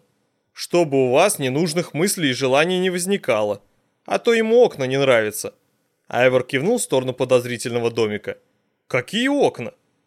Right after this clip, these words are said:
недоумевающе спросил Линос. «Ах, эти! Ну, понимаешь», он усмехнулся. «Вы нам не доверяете.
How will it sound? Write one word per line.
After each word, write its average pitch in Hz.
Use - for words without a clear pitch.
недоумевающе 123
спросил 123
Линос. 107
«Ах, 226
эти! 262
Ну, 190
понимаешь», 233
он 123
усмехнулся. 123
«Вы 262
нам 233
не 240
доверяете. 208